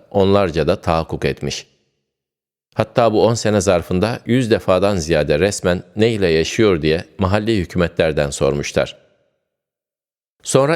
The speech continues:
en zayıf bir damarı insani olan şan ve şeref ve rütbe noktasında bana çok elim bir tarzda o zayıf damarımı tutmak için emredilmiş ihanetler, tahkirler, damara dokunduracak işkenceler yaptılar.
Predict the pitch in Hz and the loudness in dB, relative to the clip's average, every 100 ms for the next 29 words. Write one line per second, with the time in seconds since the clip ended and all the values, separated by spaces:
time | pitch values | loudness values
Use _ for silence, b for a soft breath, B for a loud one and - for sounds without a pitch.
0 | - 151 160 143 117 104 98 92 90 87 | -2 0 0 -2 -2 0 2 2 2 2
1 | 80 - 82 80 78 78 127 - - - | 0 0 -2 2 0 2 -2 -4 -12 -4
2 | 127 135 120 - 90 101 147 - - 107 | -2 0 -2 -2 -2 -2 -4 -8 -2 0
3 | 127 - 131 113 - 101 - 95 90 78 | 0 -2 -2 -2 -2 -4 -2 0 0 0
4 | - 82 82 80 - 98 - 90 101 98 | 0 0 0 -2 -4 -4 -2 0 2 2
5 | 82 76 - 80 71 80 71 _ _ _ | 0 -2 -2 -2 0 -2 -4 _ _ _
6 | - 101 87 90 95 - 80 78 78 - | -2 -2 2 0 0 -2 -2 0 -2 -6
7 | - 80 73 - 73 - 98 104 92 80 | -6 -4 -4 -4 -6 -4 -2 2 0 -2
8 | 71 - - 85 85 80 73 - 82 - | -6 -6 -6 -2 0 -2 -6 -4 -4 -6
9 | _ _ _ _ - 101 - 101 85 82 | _ _ _ _ -4 -4 -2 -2 0 0
10 | - _ _ _ _ - 101 120 135 110 | -2 _ _ _ _ 0 2 2 0 -2
11 | - 92 85 78 87 - - 98 78 73 | -2 0 0 0 -4 -6 -4 -4 -2 -2
12 | 69 71 73 - 80 69 - | -2 0 -2 -4 -2 -2 -4